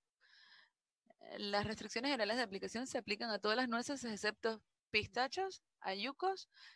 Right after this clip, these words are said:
ginkgos y nueces pacanas. La aplicación a los cultivos de pistacho, ayucos, ginkgo o nuez pacana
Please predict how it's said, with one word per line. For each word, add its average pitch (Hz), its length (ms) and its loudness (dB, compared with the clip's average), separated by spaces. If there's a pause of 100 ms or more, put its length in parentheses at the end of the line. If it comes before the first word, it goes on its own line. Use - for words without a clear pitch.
(120)
ginkgos 277 580 2 (100)
y 240 240 -4
nueces 202 320 0
pacanas. 175 560 -4 (1080)
La 196 220 12
aplicación 208 800 2
a 208 100 2
los 196 160 2
cultivos 208 360 0
de 262 80 4
pistacho, 285 560 2
ayucos, 202 640 0 (140)
ginkgo 269 500 0 (100)
o 311 160 6
nuez 226 240 0
pacana 247 520 4